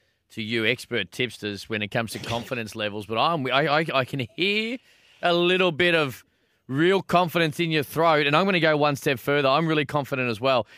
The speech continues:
Let's start at Kembla Grange. Not giving you millions of dollars. Bacchanalia will win race four. Right? Uh, Godolphin resumes today. I know its first up form hasn't always been unreal, but I'll tell you this. Tougher races is when it normally rolls on up.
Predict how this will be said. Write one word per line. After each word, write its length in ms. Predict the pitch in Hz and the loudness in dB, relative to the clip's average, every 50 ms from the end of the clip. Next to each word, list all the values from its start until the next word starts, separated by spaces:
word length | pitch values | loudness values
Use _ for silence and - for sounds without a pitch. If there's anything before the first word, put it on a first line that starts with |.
| - - - | -20 -8 -2
Let's 180 | 156 208 214 - | -2 -2 -2 -2
start 360 | - - 160 147 156 175 185 | 0 2 4 4 4 4 2
at 120 | 185 151 | 0 -2
Kembla 380 | - 170 156 151 139 139 139 117 | 0 0 0 0 0 -2 -4 -2
Grange. 480 | 98 131 123 120 120 139 165 175 - _ _ _ _ - | 0 2 2 2 2 0 -4 -8 -12 _ _ _ _ -2
Not 200 | 160 196 214 - | -2 -2 0 0
giving 280 | - 220 190 196 175 | -2 -2 0 0 0
you 60 | 170 165 | 0 2
millions 420 | 165 175 180 175 175 165 147 139 | 2 2 2 2 2 0 0 -2
of 80 | 151 120 | -2 0
dollars. 400 | 147 160 170 160 147 143 139 - | 2 2 2 2 2 0 0 0
Bacchanalia 680 | - 180 180 - 190 160 151 147 156 151 147 139 127 | 0 -2 0 0 0 2 2 2 2 2 2 0 0
will 180 | 127 143 135 | -2 -2 -4
win 380 | 117 123 143 143 117 98 95 95 | -2 -2 -2 -2 -2 -4 -6 -6
race 280 | - 123 135 131 113 - | -2 0 2 2 0 -2
four. 340 | - - 127 117 104 87 - _ _ _ _ _ _ _ _ | -4 -4 -2 -2 -2 -2 -4 _ _ _ _ _ _ _ _
Right? 300 | - 117 131 139 147 131 _ - | 0 2 2 2 2 0 _ -2
Uh, 140 | 139 139 131 | 0 0 0
Godolphin 680 | 117 147 143 127 156 156 160 160 147 - 170 156 147 | 0 -2 -2 0 2 2 2 2 0 0 -2 -2 -2
resumes 680 | 135 139 135 123 104 113 127 151 170 170 165 160 143 - | -2 -4 -4 -4 -6 -6 -2 0 0 0 0 -2 -4 -6
today. 560 | - - 131 113 101 - 156 151 151 151 151 | -6 -8 -8 -6 -2 0 2 4 4 4 4
I 60 | 143 143 | 2 2
know 140 | 147 156 | 2 0
its 100 | 151 131 | 0 -2
first 340 | - - 151 147 143 - - | -4 -4 -4 -4 -2 -2 -2
up 140 | 139 131 - | -4 -4 -4
form 340 | - - 135 131 127 123 113 _ _ _ _ _ _ | -4 -4 -2 -2 -2 -2 -4 _ _ _ _ _ _
hasn't 320 | - 127 135 131 139 139 139 | -4 -2 -2 -2 0 0 0
always 300 | 135 131 127 127 120 - | 0 2 0 0 -2 -2
been 280 | - 139 131 127 127 - | 0 0 0 0 0 0
unreal, 560 | 131 139 135 131 127 117 127 147 151 139 123 | 0 0 0 0 -2 -2 -2 0 0 0 0
but 100 | 110 117 | 0 0
I'll 140 | 123 123 117 | 0 0 -2
tell 160 | - 160 156 | -2 -2 0
you 100 | 151 131 | 0 0
this. 320 | 123 143 139 117 - - - _ - _ _ _ _ _ _ _ _ _ _ _ | 0 -2 -2 -4 -6 -10 -18 _ -20 _ _ _ _ _ _ _ _ _ _ _
Tougher 380 | - 156 160 160 - 180 165 | 0 0 0 2 0 -2 -2
races 640 | 151 139 147 147 151 151 - - 135 120 104 - - - _ | 0 2 2 2 2 2 -2 -4 -8 -8 -8 -10 -14 -14 _
is 140 | - 143 120 | -8 -6 -4
when 160 | 127 139 139 | -2 -2 -2
it 80 | 139 123 | -2 -2
normally 340 | 135 135 139 135 131 127 127 | -2 -2 -2 -2 -2 -4 -2
rolls 380 | 120 131 131 131 131 131 113 123 | -2 0 0 0 0 -2 -2 -2
on 220 | 123 123 120 120 | 0 0 2 2
up. 220 | 127 127 127 - | 2 2 2 0